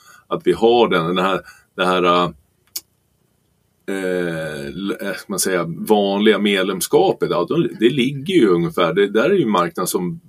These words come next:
berättar för, ja, men det ligger mellan, t-, säg trehundra till femhundra kronor. Och då ska vi den grejen, den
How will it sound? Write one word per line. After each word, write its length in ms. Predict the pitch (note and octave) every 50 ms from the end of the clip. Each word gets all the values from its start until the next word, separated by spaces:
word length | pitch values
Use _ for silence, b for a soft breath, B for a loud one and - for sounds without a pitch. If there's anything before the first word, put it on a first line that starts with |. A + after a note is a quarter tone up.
| - _
berättar 440 | - G2 G#2+ C3 C3+ - _ F#3+ F3+
för, 180 | - - F2+ F2
ja, 160 | F2+ G#2+ A2+
men 120 | B2 B2+
det 80 | C3+ B2
ligger 320 | A#2+ C3 D3+ E3 E3+ E3
mellan, 320 | C3+ G#2+ G2+ G2 F#2+ F#2 F2 - _ _ _ b b b b b _ -
t-, 140 | - - -
säg 220 | F#2+ G2 F#2 E2+ -
trehundra 640 | - F#2 F2 E2+ E2+ D#2+ F2 E2+ E2 D#2+ D#2+ D2+
till 140 | - - -
femhundra 500 | - E2 D#2 D2+ D#2 D2+ D2+ D3 C#3 -
kronor. 480 | - - - - - - D2+ D2 D2 - - _ - - _ B B B B B B B B B B B B B B B B B B B B _ _ _ _ _ _ _ _ _ _ _ _ _ _ _
Och 120 | A2+ G#2+
då 360 | G#2+ G#2+ G#2+ G#2+ A2 A2 G#2 B B B B B B B B B
ska 260 | - - - - B2 A#2
vi 100 | A2 G#2
den 360 | F2+ A2+ G#2+ A2+ A2+ G#2 F2+
grejen, 380 | F#2+ F#2 F#2 F#2 F2+ F2+ E2+
den 300 | F2+ G#2 G2 F#2+ F2+ E2+